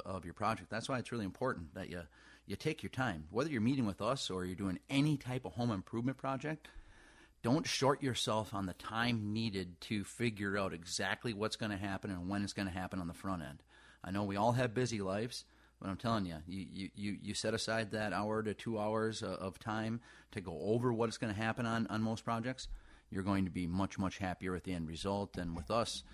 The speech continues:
you should have before and after pictures before we even pound one nail.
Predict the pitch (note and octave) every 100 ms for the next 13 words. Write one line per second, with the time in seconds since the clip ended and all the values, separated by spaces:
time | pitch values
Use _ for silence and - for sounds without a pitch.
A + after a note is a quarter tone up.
0 | - - - A2 A2 G#2+ G#2+ G2+ G#2+ G#2
1 | G2 G#2+ - - G2+ - G2 - F2+ G#2
2 | G2+ F#2+ G2 F#2+ E2+ D#2 D#2+ G2+ G#2 G2
3 | G2+ G2 A2 F#2+